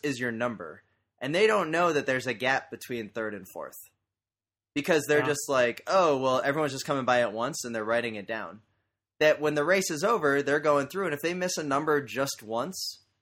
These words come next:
Speaker 1: then they kind of assume that, "Oh, maybe he was lapped." Like, "Oh, here he
Speaker 2: Mm-hmm.
Speaker 1: is four laps later, ten places back, he must have been lapped,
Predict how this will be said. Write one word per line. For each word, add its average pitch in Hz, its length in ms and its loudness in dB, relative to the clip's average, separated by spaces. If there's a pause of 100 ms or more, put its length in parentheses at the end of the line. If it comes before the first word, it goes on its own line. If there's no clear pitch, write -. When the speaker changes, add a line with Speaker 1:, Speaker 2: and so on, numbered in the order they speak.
(140)
Speaker 1:
then 151 160 4
they 151 360 0
kind 147 260 -2
of 135 80 -2
assume 135 420 -2
that, 117 180 0
"Oh, 147 160 0
maybe 123 280 -2
he 131 140 -8
was 110 200 -8
lapped." 107 380 -8 (760)
Like, 131 140 -2
"Oh, 165 160 4
here 151 220 4
he 151 160 0
Speaker 2:
Mm-hmm. 143 160 6
Speaker 1:
is - 240 -6
four 139 160 4
laps 131 320 4
later, 131 480 2 (460)
ten 139 180 2
places 131 420 -4
back, 143 360 2
he 135 100 -4
must 127 180 -4
have 110 100 -10
been 107 140 -8
lapped, 110 400 -10